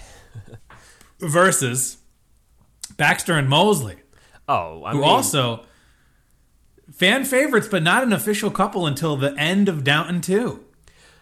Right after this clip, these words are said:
Speaker 2: I think the thing, way you have to think about this is that James Trenchard was with Anne Trenchard for so long, but held, withheld a secret from her about, you know, what actually
Speaker 1: Knowing
Speaker 2: happened.
Speaker 1: Charles Pope?
Speaker 2: Yeah,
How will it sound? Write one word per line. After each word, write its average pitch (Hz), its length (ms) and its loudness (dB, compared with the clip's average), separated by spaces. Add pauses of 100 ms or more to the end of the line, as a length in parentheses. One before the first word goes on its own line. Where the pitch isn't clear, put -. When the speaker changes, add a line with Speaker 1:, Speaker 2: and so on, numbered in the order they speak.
(560)
Speaker 2:
I 131 80 -4
think 196 220 -6
the 135 100 -6
thing, 139 260 -4
way 131 120 -2
you 123 80 -2
have 120 140 -6
to 110 160 -6
think 113 220 -12
about 113 200 -8
this - 440 -8 (340)
is 117 260 -6
that 104 360 -6 (1400)
James 147 400 -6
Trenchard 120 320 -6
was 107 160 -10
with 104 140 -10
Anne 113 160 -6
Trenchard 104 320 -12
for 95 80 -18
so 151 280 -6
long, 107 460 -6
but - 160 -14 (720)
held, 135 460 -8
withheld 127 400 -4
a 110 240 -6
secret - 400 -8
from 98 160 -12
her 90 320 -12
about, 104 500 -8 (400)
you 110 100 -10
know, 95 120 -10
what 101 340 -6
actually 123 240 0
Speaker 1:
Knowing 127 380 -4 (160)
Speaker 2:
happened. 104 560 -10
Speaker 1:
Charles 117 240 -6
Pope? 135 340 -10 (360)
Speaker 2:
Yeah, 110 260 -4